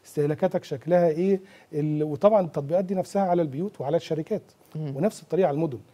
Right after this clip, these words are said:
Speaker 1: ان انا عايز المدينه بتاعتي احلل البيانات بتاعتها واشوف هو الطبيعي بتاعها ايه ووصلنا لايه. لأن أنا لما ابتدي بقى أبنش مارك أو أوازن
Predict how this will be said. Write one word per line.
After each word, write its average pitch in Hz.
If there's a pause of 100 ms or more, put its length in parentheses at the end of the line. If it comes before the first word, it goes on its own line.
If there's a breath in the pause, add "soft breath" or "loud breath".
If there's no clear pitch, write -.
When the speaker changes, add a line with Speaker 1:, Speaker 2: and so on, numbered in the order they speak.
(220 soft breath)
Speaker 1:
ان 143
انا 147
عايز 196
المدينه 175
بتاعتي -
احلل 240
البيانات 175
بتاعتها 202 (360 soft breath)
واشوف 170
هو 190
الطبيعي 214
بتاعها 208
ايه 214 (400)
ووصلنا 196
لايه. 170 (360 soft breath)
لأن 170
أنا 208
لما 156
ابتدي 208
بقى 196
أبنش 185
مارك 175
أو 135
أوازن 165